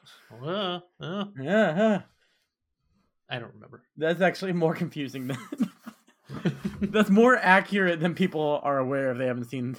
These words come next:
Speaker 2: further in the show. <laughs> Um,
Speaker 1: Yeah, that's why I just stopped. <laughs>
Speaker 2: yeah. So, uh,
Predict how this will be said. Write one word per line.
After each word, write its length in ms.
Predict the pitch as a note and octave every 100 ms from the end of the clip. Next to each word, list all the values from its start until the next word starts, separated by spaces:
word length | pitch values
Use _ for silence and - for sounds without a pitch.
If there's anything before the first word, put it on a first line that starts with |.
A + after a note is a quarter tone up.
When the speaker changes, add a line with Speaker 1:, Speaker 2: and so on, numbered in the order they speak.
| _ _ _ -
Speaker 2:
further 240 | C#3 A#2+
in 80 | A#2
the 80 | A2
show. 240 | B2 G#2+ - - - - - _ -
<laughs> 340 | - A3+ -
Um, 420 | E3+ C#3+ B2 A#2+ _ _ _ _ _ _ _ _
Speaker 1:
Yeah, 160 | C3 A#2
that's 160 | A#2+ D3+
why 100 | A#2+
I 60 |
just 180 | A#2 -
stopped. 360 | - A2 A2 - - G#3 C#3+ E3 - -
<laughs> 540 | - - - - - -
Speaker 2:
yeah. 100 | G#2+ _ - -
So, 640 | - A#3 G#3 G#3 G3+ G3+
uh, 680 | G3 F#3 F#3 F3 E3+ E3